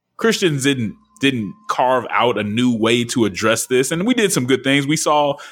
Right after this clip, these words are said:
even with the and campaign, when we had our churches helping churches, we did come together with churches helping churches, helping churches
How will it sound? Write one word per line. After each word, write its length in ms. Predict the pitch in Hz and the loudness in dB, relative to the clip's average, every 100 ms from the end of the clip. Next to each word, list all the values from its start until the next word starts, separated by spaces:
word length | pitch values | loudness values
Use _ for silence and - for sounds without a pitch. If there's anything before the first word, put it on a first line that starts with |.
| - | -4
even 280 | 131 151 151 | -2 0 0
with 140 | 151 | 0
the 80 | 135 | 0
and 260 | 147 160 | 0 0
campaign, 420 | 151 117 104 110 98 | 0 -4 -2 -2 -2
when 100 | 101 | -2
we 120 | 120 | 0
had 240 | 131 120 | 0 0
our 80 | 117 | -2
churches 340 | - 131 131 | -2 -2 -2
helping 240 | 123 127 117 | -2 -2 -2
churches, 320 | 175 156 95 | -2 -2 -2
we 160 | 110 156 | -4 -2
did 300 | 131 175 170 | -2 -2 -2
come 160 | 147 | -2
together 320 | 123 117 110 | 0 0 0
with 100 | 113 | -2
churches 340 | 123 127 123 131 | -2 -2 -4 -4
helping 260 | 135 131 | -4 -4
churches, 340 | - 139 135 135 | -4 -2 -2 -2
helping 200 | 143 139 | -4 0
churches 380 | 175 170 127 | 0 2 0